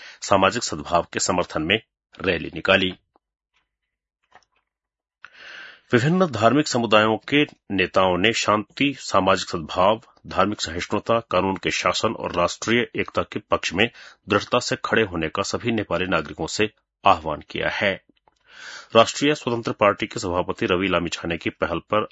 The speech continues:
आज सिंहदरबार में हुई बैठक के बाद मुस्लिम और हिंदू समुदाय के नेताओं ने एक संयुक्त अपील जारी करते हुए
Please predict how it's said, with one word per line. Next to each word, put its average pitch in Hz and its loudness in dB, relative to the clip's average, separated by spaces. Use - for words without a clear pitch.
आज 87 0
सिंहदरबार 87 -2
में 80 -4
हुई 85 -2
बैठक 78 -4
के 76 -8
बाद 104 2
मुस्लिम 139 0
और 131 -2
हिंदू 104 -2
समुदाय 90 0
के - -4
नेताओं 85 -2
ने 101 0
एक - -10
संयुक्त 101 -4
अपील 104 -2
जारी 82 2
करते 76 -6
हुए 98 2